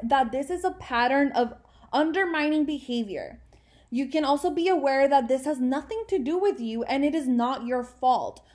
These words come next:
When people have a lack of se-, sense of self, their ego needs to be boosted, and you just so happen to be the target. You can develop and keep a support system.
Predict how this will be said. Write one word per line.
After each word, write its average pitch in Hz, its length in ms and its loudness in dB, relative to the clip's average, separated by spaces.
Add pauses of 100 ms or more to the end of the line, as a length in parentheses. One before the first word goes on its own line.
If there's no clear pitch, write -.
(100)
When 294 180 4
people 311 320 -2
have 381 200 0
a 370 60 4
lack 262 380 0
of 285 140 -2
se-, 240 560 4
sense 285 340 0
of 262 140 -2
self, 233 580 0 (260)
their 285 300 2
ego 269 260 -4
needs 339 300 -6
to 302 80 -2
be 277 140 -2
boosted, 254 580 -6 (280)
and 277 420 2
you 262 120 -2
just 392 180 -4
so 415 140 2
happen 294 380 0
to 277 120 -8
be 247 160 -6
the 226 140 -4
target. 208 500 -6 (720)
You 277 160 0
can 330 160 0
develop 285 680 4
and 247 260 -2
keep 254 200 -6
a 254 60 0
support 240 460 -4
system. 320 480 -4